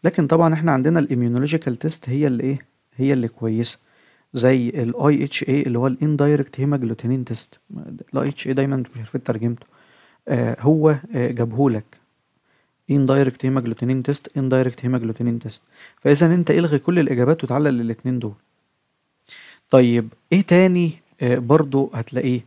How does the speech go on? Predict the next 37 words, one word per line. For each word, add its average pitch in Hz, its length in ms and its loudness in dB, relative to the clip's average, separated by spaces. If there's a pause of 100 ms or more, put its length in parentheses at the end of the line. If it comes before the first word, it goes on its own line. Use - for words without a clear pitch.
يعني 117 280 -4
لو 120 140 -2
هتقارن 139 480 2
بقى 139 160 0
ما 113 100 -4
بين 139 200 0
الستول 143 480 -2
اكزامينيشن 127 680 -2
وما 120 140 0
بين 143 200 0
السكين 123 520 -4
تيست. - 240 -6 (720)
السكين 160 480 0
تيست - 340 -2
ده 151 280 2
ان 156 100 0
احنا 165 200 0
بنشوف 135 580 -4
هل 160 140 -2
في - 220 -6
اجسام 156 420 -2
مضادة 135 340 0
للانتاميبا 120 680 -2
ولا 117 180 -2
لا، 123 160 -4 (500)
لان 139 200 0
الدم 151 340 2
هي 151 120 2
اللي 147 120 0
هتبقى 143 300 -2
اكتر 156 300 -4
حساسية. 120 600 -4 (160)
يعني 117 220 -8
لما 110 120 -6
تيجي 127 220 -6
هنا 135 160 -2
كده 147 280 -4